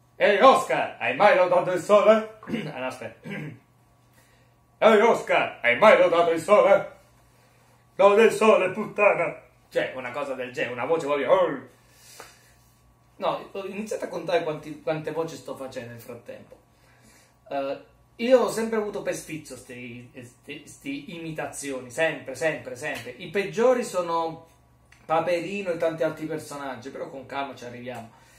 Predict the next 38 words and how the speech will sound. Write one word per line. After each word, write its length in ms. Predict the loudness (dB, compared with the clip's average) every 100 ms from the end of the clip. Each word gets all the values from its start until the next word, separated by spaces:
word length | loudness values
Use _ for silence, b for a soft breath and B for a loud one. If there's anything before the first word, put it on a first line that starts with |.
| b b b -8
Uno 240 | -2 0
dei 140 | -2 -4
più 160 | -8
semplici, 640 | -10 -4 -4 -4 -8 -6 -4
a 120 | -2
parte 260 | -2 -4
che 80 | -6
sto 180 | -8 -8
Gremlins, 500 | -8 -8 -10 -12 -12
quello 220 | -10 -8
è 40 | -8
stato 240 | -10 -12
il 60 | -14
mio, 280 | -12 -14 -16
non 320 | -14 -10 -6
è 80 | -6
stato 200 | -6 -8
il 80 | -8
mio 120 | -12
primissimo, 880 | -12 -14 -14 -18 -18 -14 -10 -12 -14
il 80 | -18
mio 120 | -16
primissimo 360 | -14 -14 -14 -12
è 20 |
stato 140 | -10 -10
Gabibbo, 480 | -12 -14 -16 -18 b b b b
il 140 | -12 -10
secondo 400 | -2 2 2 2
è 20 |
stato 180 | -6 -8
quello 140 | -10
dei 100 | -12
Gremlins, 560 | -12 -12 -12 -16 -16 -20 B B
il 220 | -6 -4
terzo 360 | -4 -6 -4 -8
è 40 |
stato 1000 | -8 -8 -12 -8 -6 -6 -6 -8 -10 -12 -4
Yogi. 420 | 0 0 -4